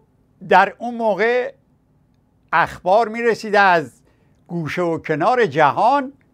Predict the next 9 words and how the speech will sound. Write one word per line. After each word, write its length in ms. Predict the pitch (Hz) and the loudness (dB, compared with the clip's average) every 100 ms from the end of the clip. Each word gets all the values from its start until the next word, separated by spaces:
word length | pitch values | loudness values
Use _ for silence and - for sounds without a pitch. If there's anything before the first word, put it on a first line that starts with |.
| _ _ _ _ _ - | _ _ _ _ _ -4
و 260 | 156 175 220 - - | 4 4 4 -2 2
آمریکا 960 | 175 170 156 143 156 143 165 240 311 294 | 4 4 0 -6 -6 -4 0 2 2 4
یواش 500 | 214 160 151 - - | 4 4 0 -4 -4
یواش 720 | 147 143 254 - - - - _ _ _ _ _ _ _ | -2 2 4 2 0 -12 -18 _ _ _ _ _ _ _
به 100 | 180 | -8
مردم 720 | 175 165 156 147 143 208 330 320 | -4 0 0 0 -2 -2 0 0
دنیا 720 | 269 226 185 175 165 160 170 _ - | 0 0 4 6 6 2 -4 _ -20
شناسونده 760 | - 185 160 139 - 127 113 | -12 -4 -2 -2 -4 -12 -12
می‌شده. 380 | 120 - - _ | -12 -14 -20 _